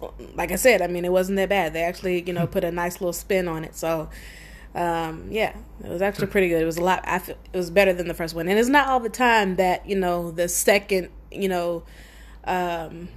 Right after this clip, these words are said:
Speaker 1: film is better than the first one. So this is, that's what I feel about this one in this case.
Speaker 2: Yep. Um, <clears throat>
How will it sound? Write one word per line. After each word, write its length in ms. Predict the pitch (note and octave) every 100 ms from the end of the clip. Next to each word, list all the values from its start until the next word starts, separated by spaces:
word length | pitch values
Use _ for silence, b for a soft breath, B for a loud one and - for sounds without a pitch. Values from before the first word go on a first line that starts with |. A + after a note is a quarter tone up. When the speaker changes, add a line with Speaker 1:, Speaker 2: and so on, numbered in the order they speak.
| -
Speaker 1:
film 460 | - G3+ F#3 F3 -
is 180 | F3
better 280 | D#3+ F3+ E3+
than 200 | E3 D#3+
the 60 | D#3
first 280 | D3+ A#2 -
one. 100 | D#3+
So 280 | E3 D#3
this 260 | D#3+ F#3+ F#3+
is, 220 | E3 D#3+ - -
that's 240 | F3+ E3+ F#3+
what 100 | E3+
I 60 |
feel 180 | D#3+ D#3
about 240 | D#3 C#3+ -
this 200 | E3 -
one 120 | D3+
in 140 | D3
this 120 | D3 -
case. 460 | C#3 A#2+ - - - - B B B B B - - - - - -
Speaker 2:
Yep. 380 | C#3+ C#3 - D3
Um, 1040 | C3+ B2+ B2 A#2+ A2+ - - D4+ C4+ G#3 - - - - - - - - - - - - - - -
<clears throat> 0 | -